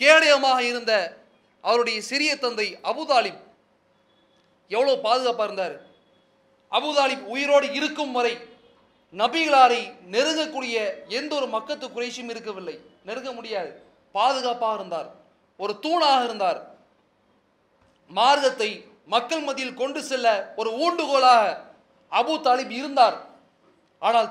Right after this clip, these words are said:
தௌஹீதுக்கு வர மறுத்தார். சக்ராத்தால கேட்டாங்க ரசூலுல்லாஹ், "யா அம்மி, என் சிறிய தந்தையே, குல் லா இலாஹ இல்லல்லாஹ், கலிமா சொல்லிருங்க.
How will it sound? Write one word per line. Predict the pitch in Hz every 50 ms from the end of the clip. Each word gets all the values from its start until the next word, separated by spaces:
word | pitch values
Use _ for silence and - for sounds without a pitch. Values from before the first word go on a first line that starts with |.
| -
தௌஹீதுக்கு | 226 262 302 302 294 285 277 - 247 240
வர | 233 220 214
மறுத்தார். | 214 208 202 202 180 165 - - - - _ _ _ _ _ _ _ _ _ _ _ _ _ _ _ _ _ _ _ - 226
சக்ராத்தால | 247 240 247 311 311 302 - 277 262 254 233 - 262
கேட்டாங்க | 285 277 294 269 254 240 233
ரசூலுல்லாஹ், | 220 - 247 233 220 202 180 139 - - - 208
"யா | 226 233 240 269
அம்மி, | 294 285 277 262 240 202 156 - - - - 240
என் | 240 208 -
சிறிய | 247 294 311 311 269
தந்தையே, | 269 254 240 240 226 220 196 185 - -
குல் | 285 302 285 262 233
லா | 240 269 285
இலாஹ | 277 277 254 240 226 233
இல்லல்லாஹ், | 220 226 220 208 180 156 117 - - - _ _ _ _ _ _ _ _ _ _ - 208
கலிமா | 254 302 302 285 269 - 208
சொல்லிருங்க. | 233 226 226 214 214 190 175